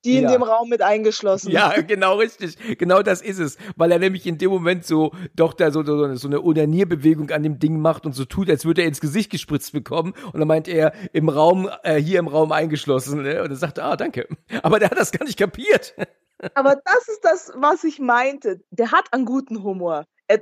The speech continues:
Speaker 1: er driftet nur zu sehr davon weg, aber der Humor ist eigentlich gut. <laughs>
Speaker 2: Ja, da, das, das war ein amüsanter Satz, weil er da halt einfach schlichtweg zu doof war, zu verstehen, dass er damit gesagt hat, dass er ein Idiot ist, ne?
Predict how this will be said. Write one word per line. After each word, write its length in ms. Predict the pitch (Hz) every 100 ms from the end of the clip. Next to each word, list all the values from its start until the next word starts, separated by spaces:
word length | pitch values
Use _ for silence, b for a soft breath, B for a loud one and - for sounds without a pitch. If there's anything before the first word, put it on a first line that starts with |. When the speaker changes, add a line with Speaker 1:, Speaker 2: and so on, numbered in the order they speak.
| -
Speaker 1:
er 120 | 240
driftet 400 | 285 403 - 349
nur 200 | 285 294
zu 220 | 277 392 381
sehr 200 | 359 254
davon 380 | 233 262 226
weg, 200 | 247 - 208
aber 140 | 208
der 200 | 202 208
Humor 340 | 208 220 294
ist 140 | 233 - -
eigentlich 460 | 254 _ - -
gut. 320 | 320 339 - -
<laughs> 60 | - - _ B B -
Speaker 2:
Ja, 220 | 165 -
da, 160 | 180 190
das, 320 | 170 190 -
das 180 | 175 156
war 100 | 160
ein 100 | 160
amüsanter 520 | 165 156 143 151 151
Satz, 420 | 123 139 - -
weil 160 | 127 127
er 120 | 135
da 100 | 127
halt 140 | 139 -
einfach 200 | 131 135
schlichtweg 320 | 156 147 135
zu 120 | 135
doof 340 | 117 165 151
war, 140 | 151 147
zu 160 | 139
verstehen, 520 | 120 120 - 135 143 147 B B -
dass 140 | 120
er 60 | 131
damit 260 | 123 127
gesagt 240 | 120 139 143
hat, 100 | 117
dass 120 | 117
er 60 | 120
ein 40 |
Idiot 320 | 113 127 160
ist, 240 | 185 302 -
ne? 220 | 117 165